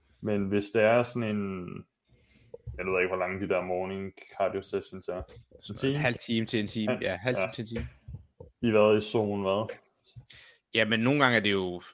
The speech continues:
Speaker 2: intervaller op i zone fire fem, og andre gange er det bare en time i zone to. Det er jo sådan lidt forskelligt. Det er jo det der med CrossFit,
Speaker 1: Okay.
Speaker 2: det er jo forskelligt hver gang.
Speaker 1: Ja. Øhm, så man kan sige, at i de... Altså uanset hvad, så er det en god ting at få noget, øh, koffein.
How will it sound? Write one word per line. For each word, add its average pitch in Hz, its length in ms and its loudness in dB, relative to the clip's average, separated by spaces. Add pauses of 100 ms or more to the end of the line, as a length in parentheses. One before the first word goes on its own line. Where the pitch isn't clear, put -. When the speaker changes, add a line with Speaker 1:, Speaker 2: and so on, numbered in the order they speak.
Speaker 2:
intervaller 110 460 0
op 98 160 0
i - 20 -8
zone 98 260 -8
fire 95 160 -6
fem, 110 280 -4
og 90 240 -4
andre 107 160 0
gange 98 180 0
er 98 60 -2
det 95 80 -4
bare 92 140 -2
en 95 80 -6
time 101 260 -6
i 95 40 -6
zone 90 220 -12
to. - 220 -12 (220)
Det 107 60 -4
er - 20 0
jo 107 60 -2
sådan 104 160 -10
lidt 92 140 -12
forskelligt. - 460 -12
Det 110 60 -2
er 120 40 2
jo - 20 -2 (100)
det 127 60 0
der 113 240 4
med 104 80 -6
CrossFit, 117 280 0
Speaker 1:
Okay. 85 100 -6
Speaker 2:
det 101 60 -2
er - 20 -8
jo - 40 -10
forskelligt 107 340 -8
hver 92 120 -2
gang. 90 180 -10 (420)
Speaker 1:
Ja. 113 140 0 (1000)
Øhm, 95 500 0
så - 140 -2
man 107 140 2
kan 101 100 -4
sige, 110 340 0
at 95 120 0 (100)
i 117 40 0
de... 127 500 4 (840)
Altså 113 140 6
uanset 139 320 8
hvad, 110 180 8
så 123 160 4
er 117 40 6
det 113 120 6
en 104 100 2
god 107 180 2
ting 110 200 -4
at 104 100 0
få 101 260 2
noget, 90 480 -2
øh, - 60 -8
koffein. 95 400 -10